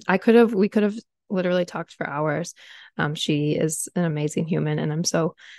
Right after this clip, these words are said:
glad. I just, I can't say enough about how much I love meeting and spending time with these people, and how most <laughs> of them are on the West Coast, middle of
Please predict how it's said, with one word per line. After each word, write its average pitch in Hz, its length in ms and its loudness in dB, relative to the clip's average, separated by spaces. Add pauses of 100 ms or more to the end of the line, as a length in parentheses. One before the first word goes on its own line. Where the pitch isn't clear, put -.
(100)
glad. 175 320 0
I 208 100 -2
just, - 220 -6 (840)
I 190 160 -6 (160)
can't - 460 -6 (160)
say 180 360 2
enough 165 360 0
about 156 220 -4
how 160 500 2
much 160 320 -6
I 160 100 -4
love 151 460 -2 (640)
meeting 165 340 4
and 151 120 -2
spending 151 360 -2
time 151 380 -6
with 170 220 -4
these 147 200 -4
people, 165 500 -4 (160)
and 156 360 -2 (300)
how 185 120 0
most 214 360 6
<laughs> - 20 0
of 214 120 -4
them 247 280 0
are 269 180 0
on 175 220 2
the 170 200 0 (380)
West 175 400 -4
Coast, 208 680 2 (120)
middle 190 640 2 (440)
of 190 220 -6